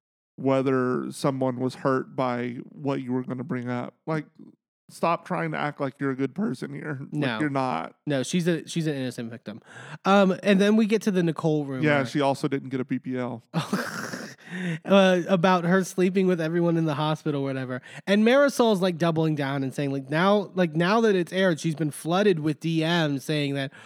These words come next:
Speaker 2: "Oh, it was most of the people in the hospital, et cetera, or whatever." And Nicole being like, "D-, is, is the D Ms you're getting coming from Larsa's fake accounts that with zero followers on them?"
Speaker 1: What?
Speaker 2: Which, like, eh, you know, I, I, Nicole came prepared.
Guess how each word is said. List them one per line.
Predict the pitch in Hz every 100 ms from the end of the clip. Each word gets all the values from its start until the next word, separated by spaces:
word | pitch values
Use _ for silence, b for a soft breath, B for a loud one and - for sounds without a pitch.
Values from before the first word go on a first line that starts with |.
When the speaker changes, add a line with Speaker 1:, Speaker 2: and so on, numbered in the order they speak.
| B -
Speaker 2:
"Oh, | 185 196 180
it |
was | 175 165
most | 143 180 190
of | 185
the | 160
people | 170 165 151
in | 147
the | 139
hospital, | 139 - 143 135 123
et | 123
cetera, | - 139 127 123
or |
whatever." | 131 131 123 117 - B B 143 -
And | 202 202
Nicole | 202 202 226
being | 202 208
like, | 190 170 - - B B 165
"D-, | 220
is, | 202 214 170
is | - 214 165
the | 214 196 - -
D | 185 240 247
Ms | 233
you're |
getting | 208 220 220
coming | 208 214
from | 202 180
Larsa's | 160 170 175 185
fake | - 175 180
accounts | 170 170 160 175 180
that |
with | 165 139
zero | 160 170 170
followers | 180 156 165 175 180
on | 180 185
them?" | 214 214 220 - -
Speaker 1:
What? | 285 466 571
Speaker 2:
Which, | 233 -
like, | 233 208 - - _ _ _ _ 117
eh, | - - 160 147 - _ _ _ -
you | 208 170
know, | 139 127 -
I, | - 220 254 -
I, | 135 - - 180
Nicole | 220 202 233 247
came | 214 180
prepared. | 139 123 107